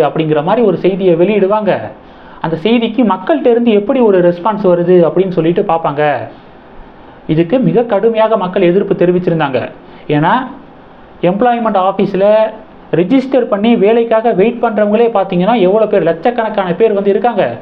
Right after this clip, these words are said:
அப்படி இருக்கும்போது ஏன் அரசு ஊழியர்களுடைய வயது வரம்பை அறுபத்தி ரெண்டாக உயர்த்தணும் அப்படின்னு சொல்லிட்டு பொதுமக்கள் மிக கடுமையாக எதிர்ப்பை வந்து தெரிவிச்சாங்க.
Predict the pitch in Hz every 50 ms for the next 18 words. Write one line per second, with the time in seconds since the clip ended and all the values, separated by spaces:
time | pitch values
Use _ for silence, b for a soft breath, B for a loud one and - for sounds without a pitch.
0 | B B B B B 160 160 - 208 220 233 254 247 269 247 208 202 180 160 165
1 | 185 240 285 277 - - - B B B B B B - - 185 226 262 233 196
2 | 226 262 262 - 240 220 220 226 220 214 208 202 202 196 190 180 170 156 160 180
3 | 208 226 220 202 180 170 170 160 151 180 226 233 165 - 240 269 254 262 - 208
4 | 202 196 - 190 190 - 202 175 170 180 185 175 175 170 156 151 156 151 139 120
5 | - - - - 143 - 175 190 196 - 175 156 156 170 - 269 262 196 147 123
6 | 120 B B B B B - 180 208 226 208 202 208 - 226 214 160 160 156 240
7 | 240 240 202 190 202 202 202 208 214 233 240 202 180 185 202 202 - 190 180 190
8 | 208 196 196 196 233 240 240 - 240 208 190